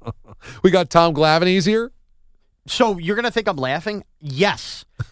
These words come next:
Speaker 1: Tom Glavine gave me a yes within two minutes. Pete's been a lot of hemming and hawing to carve out the time here. So, and if we don't hurry up, he's gonna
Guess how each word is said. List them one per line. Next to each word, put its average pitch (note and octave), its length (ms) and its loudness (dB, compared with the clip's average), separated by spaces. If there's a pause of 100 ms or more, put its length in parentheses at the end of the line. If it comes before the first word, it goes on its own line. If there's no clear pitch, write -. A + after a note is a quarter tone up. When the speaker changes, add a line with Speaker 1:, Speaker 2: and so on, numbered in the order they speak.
(180)
Speaker 1:
Tom A3 380 -2
Glavine G3 420 -4
gave E3+ 240 -6
me D#3 120 -6
a C#3+ 40 -6
yes C3+ 400 -6
within C3+ 240 -6
two - 240 -10
minutes. E3 380 -6 (240)
Pete's F#3+ 420 -6
been C3 160 -4
a A2+ 60 -4
lot D3+ 300 -2
of B2 60 -6
hemming D3+ 300 -2
and A#2+ 140 -6
hawing C#3 260 4
to A#2 60 -6
carve C3 280 -4
out A2+ 140 -4
the A2 80 -14
time G#2 320 -6
here. - 220 -20
So, G#2+ 280 -8 (200)
and C3+ 80 0
if C#3 80 -6
we G3+ 80 0
don't F#3+ 140 2
hurry E3+ 180 2
up, B2+ 80 -6
he's B2+ 80 -6
gonna C#3 100 -2